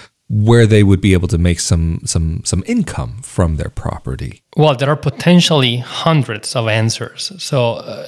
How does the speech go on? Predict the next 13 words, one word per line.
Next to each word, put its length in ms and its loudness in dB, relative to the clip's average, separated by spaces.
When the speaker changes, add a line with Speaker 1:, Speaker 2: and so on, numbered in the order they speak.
Speaker 2:
Italy, 460 2
like 240 -2
you 60 -4
said, 300 -6
it's, 280 -14
it's 160 -8
quite 360 0
big 280 -2
and 360 -2
it's 260 -10
very 200 0
famous 540 0
worldwide. 680 -4